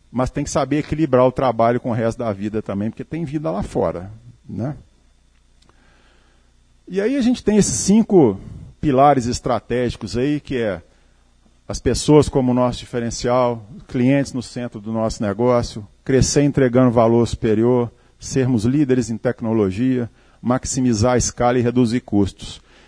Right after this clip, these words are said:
E lá em fevereiro a gente botou no centro dessa roda aí esses dois pontos. Os grandes drivers da nossa estratégia são inovação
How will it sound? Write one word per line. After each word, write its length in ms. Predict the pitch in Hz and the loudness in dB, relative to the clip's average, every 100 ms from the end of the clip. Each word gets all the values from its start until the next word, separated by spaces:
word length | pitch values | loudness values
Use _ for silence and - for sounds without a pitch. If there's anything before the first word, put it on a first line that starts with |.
| _ | _
E 140 | 147 | 0
lá 200 | 160 208 | 2 2
em 60 | 240 | 2
fevereiro 580 | - 190 151 139 175 190 | 6 6 8 8 8 8
a 40 | |
gente 200 | 180 180 | 6 4
botou 380 | 170 180 - 190 | 6 6 8 8
no 80 | 170 | 8
centro 500 | - - 208 202 180 | 2 0 0 2 4
dessa 360 | 165 156 147 | 4 4 2
roda 400 | 110 120 139 113 | 6 8 6 4
aí 100 | 127 | 0
esses 260 | 139 - 123 | -2 -4 -2
dois 280 | 131 139 - | 2 0 0
pontos. 520 | - 98 104 - - _ _ _ | -4 -6 -8 -18 -20 _ _ _
Os 160 | - 113 | -4 2
grandes 380 | 160 214 180 | 2 4 2
drivers 800 | 135 143 185 214 143 113 92 - | 2 2 4 6 6 4 0 -10
da 180 | - 123 | -4 0
nossa 260 | 127 127 120 | 2 0 -2
estratégia 640 | - 117 107 127 139 147 | 0 0 2 4 4 4
são 340 | 120 104 90 - _ _ | 2 -2 -4 -8 _ _
inovação 800 | 135 104 117 120 98 - 147 151 | -4 0 2 2 0 -2 -4 -4